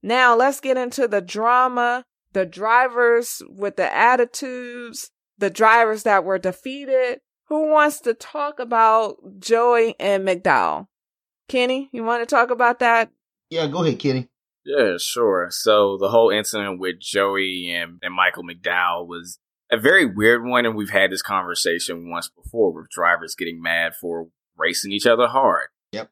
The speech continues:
Speaker 3: The thing about it is, like McDowell mentioned, I'm not paid to push him. I don't care if he's a Ford driver just like I am.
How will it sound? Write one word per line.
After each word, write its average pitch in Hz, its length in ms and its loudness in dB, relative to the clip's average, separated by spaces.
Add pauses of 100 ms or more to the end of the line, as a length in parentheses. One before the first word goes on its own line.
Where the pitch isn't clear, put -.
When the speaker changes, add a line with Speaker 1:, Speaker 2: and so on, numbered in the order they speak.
Speaker 3:
The 123 80 0
thing 185 200 -6
about 147 240 4
it 113 100 2
is, 113 220 0
like 104 180 2
McDowell 95 480 2
mentioned, 101 460 -6 (160)
I'm - 220 0
not 180 260 -2
paid 143 360 -4
to - 60 -10
push - 360 -6
him. 110 300 -6 (220)
I 92 100 4
don't 131 180 -2
care 147 260 4
if 135 80 -2
he's 113 200 -6
a 95 80 -2
Ford 90 380 -4
driver 87 380 -4
just 90 300 -10
like 87 200 -4
I 98 200 2
am. 90 300 -6